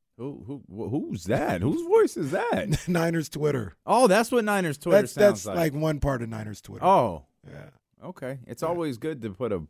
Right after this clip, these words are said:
Speaker 1: voice to
Speaker 2: <laughs>
Speaker 1: Twitter. That's what it is.
Speaker 2: So it seems like he got bullied into going on the field. Hopefully it works.
Speaker 1: Yeah, I,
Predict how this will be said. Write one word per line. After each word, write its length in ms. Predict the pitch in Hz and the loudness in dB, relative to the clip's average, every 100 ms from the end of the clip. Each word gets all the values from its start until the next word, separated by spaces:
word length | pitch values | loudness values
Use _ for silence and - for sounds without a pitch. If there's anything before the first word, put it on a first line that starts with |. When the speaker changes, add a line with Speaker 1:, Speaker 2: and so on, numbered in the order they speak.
| _ | _
Speaker 1:
voice 380 | 90 117 104 - - | -4 -2 -2 -6 -6
to 200 | 82 76 _ | -4 -4 _
Speaker 2:
<laughs> 140 | - _ | -20 _
Speaker 1:
Twitter. 400 | 147 202 80 - _ - _ _ _ _ _ | -6 -4 -4 -6 _ -20 _ _ _ _ _
That's 400 | - 147 151 104 | -4 -4 -4 -8
what 160 | 120 131 | -4 -2
it 60 | |
is. 160 | 165 196 | -2 0
Speaker 2:
So 220 | 151 143 | 0 0
it 40 | 139 | 0
seems 220 | 190 190 | -2 0
like 140 | 165 | 0
he 100 | 135 | 0
got 220 | 127 117 98 | -2 -4 -4
bullied 300 | 120 110 104 | -4 -4 -4
into 200 | 101 98 | -6 -6
going 320 | 104 101 98 | -6 -6 -8
on 80 | 98 | -10
the 80 | |
field. 380 | - 98 92 - - _ _ _ _ _ _ _ | -10 -10 -10 -12 -20 _ _ _ _ _ _ _
Hopefully 340 | 123 131 113 107 | -4 -2 -2 -4
it 100 | 92 | -4
works. 420 | - - - - _ _ _ _ _ - - _ _ _ _ _ _ _ _ _ _ _ - | -10 -12 -16 -20 _ _ _ _ _ -20 -20 _ _ _ _ _ _ _ _ _ _ _ -2
Speaker 1:
Yeah, 540 | 120 117 110 104 104 | 2 6 6 4 0
I, 160 | 113 | -4